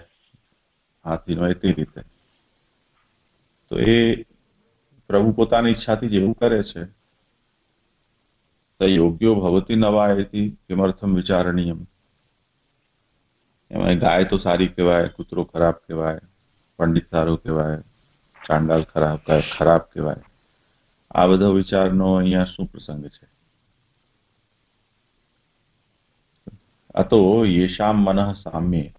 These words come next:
ભગવત ક્રીડા રૂપે સ્થિતમ. એટલે જે લોકો આવો વિચાર નથી કરતા ઊંચ નીચનો, પણ ભગવત ક્રીડા રૂપ આ જગત છે એ દૃષ્ટિથી અને પ્રભુએ જ બનાવેલો છે તે દૃષ્ટિથી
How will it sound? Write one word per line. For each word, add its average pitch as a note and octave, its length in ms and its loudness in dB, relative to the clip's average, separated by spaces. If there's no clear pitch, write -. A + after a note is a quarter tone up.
ભગવત F2+ 420 0
ક્રીડા E2+ 320 0
રૂપે D#2+ 300 -6
સ્થિતમ. - 420 -12
એટલે D#2+ 240 -4
જે E2 160 0
લોકો F2+ 240 -2
આવો E2+ 260 4
વિચાર F2+ 280 0
નથી A2+ 220 -2
કરતા E2+ 320 -6
ઊંચ E2+ 220 -2
નીચનો, E2 400 -6
પણ F#2 220 4
ભગવત F2+ 340 2
ક્રીડા F2+ 440 0
રૂપ F2 240 -2
આ E2 100 4
જગત E2 360 0
છે E2 180 -8
એ E2+ 120 -6
દૃષ્ટિથી D#2+ 540 -10
અને D#2+ 140 -8
પ્રભુએ E2 400 -2
જ - 60 -4
બનાવેલો E2 480 0
છે - 200 -10
તે - 300 -2
દૃષ્ટિથી E2+ 580 -2